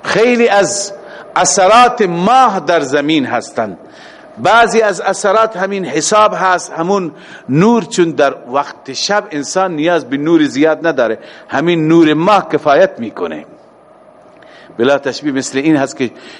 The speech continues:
شما می‌خواهید شب بخوابید، لامپ را خاموش می‌کنید، خیلی خوا-، تاریکی را دوست ندارید، چه کار می‌کنید؟ چرا خواب می‌ذارید که نور اندکی داره، اون راحت انسان.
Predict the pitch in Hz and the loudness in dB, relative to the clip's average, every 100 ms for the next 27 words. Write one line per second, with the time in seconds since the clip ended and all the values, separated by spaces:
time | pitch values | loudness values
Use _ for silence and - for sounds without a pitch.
0 | - - 139 156 170 151 - 139 151 139 | -8 -4 0 2 2 0 2 4 4 -2
1 | - - - - - - 170 123 127 165 | -8 -20 -20 -10 -6 -2 -2 -2 -4 -2
2 | 135 120 143 165 - - - - - - | 0 0 0 -2 -10 -20 -20 -20 -20 -20
3 | - - - - 135 185 156 156 - - | -20 -20 -10 0 2 2 0 -2 0 -2
4 | 135 127 113 98 92 - 139 180 214 - | -2 -8 -12 -12 -10 -2 0 2 0 -2
5 | - 165 - - - - 147 147 165 196 | -4 -8 -10 -18 -20 0 4 4 4 2
6 | 185 156 185 180 190 156 123 117 151 190 | 2 0 -2 0 2 4 2 -2 -2 0
7 | 202 202 208 220 233 - - - - - | 0 -2 -2 -2 -4 -14 -20 -20 -20 -18
8 | - 131 113 - - 175 - 110 107 110 | -6 -2 -2 -4 -2 -2 -2 -8 -4 -4
9 | 147 190 196 220 185 143 143 147 113 110 | -6 -6 -2 2 2 2 0 -2 -4 -6
10 | 90 95 - - - 185 165 135 127 135 | -4 -6 -10 -20 -4 -2 0 0 0 -2
11 | 143 101 - - | -8 -12 -16 -18